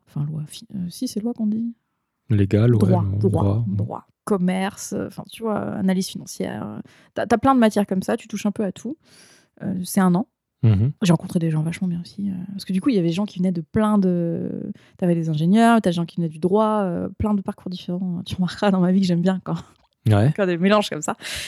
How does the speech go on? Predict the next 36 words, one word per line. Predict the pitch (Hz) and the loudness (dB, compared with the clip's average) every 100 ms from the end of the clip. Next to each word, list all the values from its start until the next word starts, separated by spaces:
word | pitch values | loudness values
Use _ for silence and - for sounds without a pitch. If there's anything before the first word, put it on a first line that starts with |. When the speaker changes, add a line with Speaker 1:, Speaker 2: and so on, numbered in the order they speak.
| - - | -12 -4
Speaker 1:
Euh, | 180 | -4
du | 185 | -2
coup, | - | -2
ouais, | 208 185 | 0 2
voilà, | 196 196 | 2 2
j'ai | 170 | 0
rencontré | 170 - 185 | -4 -4 -2
des | |
gens | 175 165 | -2 -4
vachement | 170 190 | -6 -4
bien | 185 | -4
aussi. | 160 - - 240 269 - 202 | -4 -6 -6 -4 -6 -8 -14
Ça | - 214 | -4 -2
a | |
duré | 180 185 170 | 0 0 2
un | 165 180 | 2 2
an. | 247 - | 2 2
Il | 202 | 4
refa-, | 190 226 202 | 4 4 2
fallait | 233 | 2
refaire | 233 233 240 | 2 2 0
aussi | 226 - | 0 0
un | 226 | 0
stage | 196 - 202 | 0 0 0
à | 180 | 0
la | 170 | -2
fin. | - 254 320 - | -4 -6 -6 2
Et | 202 | 6
là, | 247 | 6
je | 233 | 6
l'ai | 214 | 4
pas | 202 | 2
fait | 196 - 220 | 0 0 0
au... | 185 185 | 0 -4
au... | - | -6
Japon. | 180 180 - | -6 -8 -10